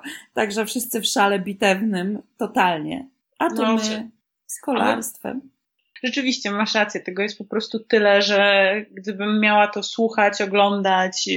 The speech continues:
Speaker 2: wszystko, gdyby się miało oglądać i, i słuchać, i czytać to wszystko, to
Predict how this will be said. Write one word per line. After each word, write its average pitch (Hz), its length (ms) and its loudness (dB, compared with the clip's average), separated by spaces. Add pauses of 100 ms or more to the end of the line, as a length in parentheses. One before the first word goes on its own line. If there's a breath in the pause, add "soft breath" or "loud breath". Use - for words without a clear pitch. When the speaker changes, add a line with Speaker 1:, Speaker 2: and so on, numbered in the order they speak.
(420 loud breath)
Speaker 2:
wszystko, 220 600 2
gdyby 214 240 2
się 220 120 2
miało 208 420 4
oglądać 180 560 -2
i, 180 320 -8
i 175 60 -12
słuchać, 185 500 -2
i 196 80 -10
czytać 196 400 -4
to 190 80 -14
wszystko, 202 380 -8
to 190 160 -8